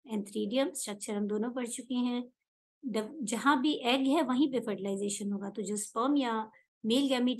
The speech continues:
है, antherozoid है, वो इसमें एंट्री करके यहाँ फ्यूजन करता है, zygote बनाता है। zygote से टू सेल embryo जिसको dyad कहते हैं, then multi cell filamentous embryo,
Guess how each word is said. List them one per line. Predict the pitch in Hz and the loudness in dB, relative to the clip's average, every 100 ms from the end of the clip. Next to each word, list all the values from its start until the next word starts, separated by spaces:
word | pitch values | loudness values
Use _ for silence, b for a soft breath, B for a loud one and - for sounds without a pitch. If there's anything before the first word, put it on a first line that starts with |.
| 294 | -2
है, | 262 | -2
antherozoid | 220 233 233 240 240 | -2 -4 -4 -4 0
है, | 277 | 0
वो | 285 | 0
इसमें | 294 294 262 | -2 0 0
एंट्री | 208 208 240 | 2 0 -4
करके | 220 202 202 | -4 -6 -4
यहाँ | 240 208 | -4 -4
फ्यूजन | 202 202 185 226 | -4 -6 -6 -8
करता | 240 220 247 | -10 -8 -4
है, | 254 | -4
zygote | 214 196 185 214 220 | -4 -6 -6 -6 -6
बनाता | 226 220 214 | -6 -6 -4
है। | 233 | -4
zygote | 214 202 185 196 | -4 -4 -4 -6
से | - 196 - | -6 -10 -6
टू | 240 | -6
सेल | 240 247 | -4 -6
embryo | 233 226 220 220 220 | -4 -4 -4 -4 -4
जिसको | 196 - | -6 -8
dyad | 196 190 190 208 214 | -6 -6 -4 -4 -6
कहते | 226 214 233 | -6 -6 -4
हैं, | 220 214 208 208 b b b - | -4 -2 -4 -6 b b b -8
then | 208 214 202 | -2 0 2
multi | 196 196 247 254 233 | 0 -4 -4 -4 -4
cell | 233 247 240 | -4 -4 -4
filamentous | 208 185 196 190 247 240 233 | -4 -2 -4 -4 -6 -4 -2
embryo, | 220 214 220 226 | -2 -2 0 0